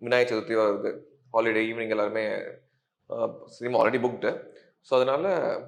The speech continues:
உங்களுக்கு நெக்ஸ்ட் வீக் இன்னும் பெரிய படமே கிடையாது. அஹ், மொஹரம் ஹாலிடே வருது. So, அப்படியே ஒரு பெரிய, பெரிய படம் அடுத்ததுன்னு பார்த்தீங்கன்னா அக்டோபர் டென் வேட்டையன் தான். So, அது வரைக்கும் பெரிய லாங் ரன் இருக்கும்.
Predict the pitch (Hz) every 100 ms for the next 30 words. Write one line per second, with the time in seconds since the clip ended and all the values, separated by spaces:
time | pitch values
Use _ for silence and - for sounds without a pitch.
0 | - - _ _ _ - 131 120 117 -
1 | 135 131 135 131 123 120 107 104 110 -
2 | 104 - - - _ _ _ - 113 117
3 | 117 123 113 101 92 101 - - 123 -
4 | _ - 104 - 120 131 131 110 104 113
5 | 117 110 104 98 - - - 123 156 147
6 | 139 123 135 135 120 - 135 170 - -
7 | _ _ - 113 123 117 110 131 110 110
8 | 107 104 104 - 135 127 - 147 - 120
9 | 110 110 107 87 - -